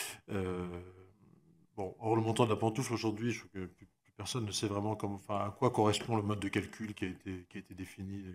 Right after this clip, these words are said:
dans la loi, et, et il est assez dérisoire. Une, une banque d'affaires qui a envie de, de, de recruter un, un jeune inspecteur des finances, euh,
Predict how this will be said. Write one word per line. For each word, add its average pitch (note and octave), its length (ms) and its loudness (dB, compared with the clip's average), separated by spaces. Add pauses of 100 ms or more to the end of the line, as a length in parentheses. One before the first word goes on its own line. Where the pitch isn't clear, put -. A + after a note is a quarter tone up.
(140)
dans F#2+ 80 -10
la G#2 60 -6
loi, C3+ 220 4
et, A#2 120 -2
et A#2+ 160 6
il A2 140 6
est B2 100 12
assez G#2+ 300 6
dérisoire. G#2 640 2
Une, F#2 240 -6 (460)
une F#2+ 120 -2
banque G#2 180 0
d'affaires G#2+ 540 0
qui - 120 -4
a G2 80 2
envie G2+ 440 0
de, F#2+ 260 -2
de, F#2 220 -10
de F#2+ 100 -6
recruter G#2 580 -2
un, F2+ 140 0
un F#2 480 -4
jeune G2+ 220 -2
inspecteur - 440 -12
des F2 60 -4
finances, A#2+ 560 0 (800)
euh, F2 560 -2